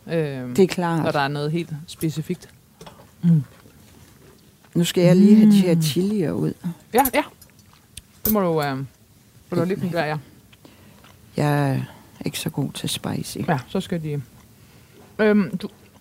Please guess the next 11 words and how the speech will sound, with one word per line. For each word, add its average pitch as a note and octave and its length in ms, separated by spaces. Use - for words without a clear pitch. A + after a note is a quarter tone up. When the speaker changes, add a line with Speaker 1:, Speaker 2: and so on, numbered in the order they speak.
Speaker 1:
du A3+ 80
kom A#3 220
lige B3 100
fra A#3+ 140
en G#3 100
filmreference, G3 680
Jytte. G3+ 220
Speaker 2:
Åh, F3+ 280
hjælp G3 240
mig F3 180
tilbage. E3+ 380